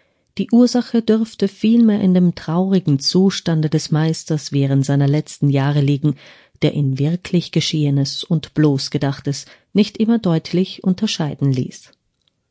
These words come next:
Was einen großen Mann betrifft, ist immer interessant. Ich will daher unser Zusammentreffen und was daraus erfolgte, nach Möglichkeit treu erzählen.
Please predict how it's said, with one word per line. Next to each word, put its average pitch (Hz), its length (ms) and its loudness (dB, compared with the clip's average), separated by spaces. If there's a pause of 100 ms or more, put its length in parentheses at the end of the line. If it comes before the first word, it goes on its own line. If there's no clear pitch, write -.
(760)
Was - 240 -6
einen 131 220 -2
großen 147 420 0
Mann 147 220 2
betrifft, 151 460 -2 (240)
ist - 360 -2
immer 233 280 6
interessant. 139 720 0 (240)
Ich - 220 -2
will 233 120 4
daher 220 320 2
unser 196 300 2
Zusammentreffen 160 920 -2
und 220 160 2
was 175 160 -4
daraus 139 340 -4
erfolgte, 139 720 -2
nach 131 260 -4
Möglichkeit 139 840 -2
treu 123 400 -2
erzählen. 160 640 -2